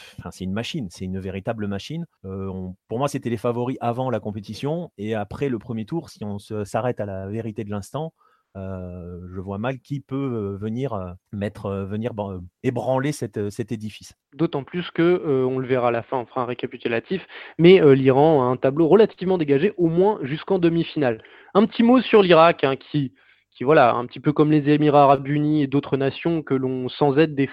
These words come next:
Speaker 2: favoris à la victoire finale, qu'ils l'ont déjà décroché, me semble-t-il, cependant,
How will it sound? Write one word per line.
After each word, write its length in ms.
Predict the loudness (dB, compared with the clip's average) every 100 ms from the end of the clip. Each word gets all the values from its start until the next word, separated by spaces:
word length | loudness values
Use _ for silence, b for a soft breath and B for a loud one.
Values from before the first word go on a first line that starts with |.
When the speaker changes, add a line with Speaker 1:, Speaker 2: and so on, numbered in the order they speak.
| 2
Speaker 2:
favoris 400 | 4 6 4 4
à 40 |
la 100 | 4
victoire 320 | 0 0 0
finale, 480 | -2 -2 2 4 2 -2 b b
qu'ils 260 | -16 -14 -10
l'ont 300 | -10 -10 -10 0
déjà 240 | 2 4
décroché, 560 | 2 0 -2 2 4 4
me 100 | 4
semble-t-il, 680 | 0 0 0 -2 0 2 2
cependant, 540 | 2 0 2 4 4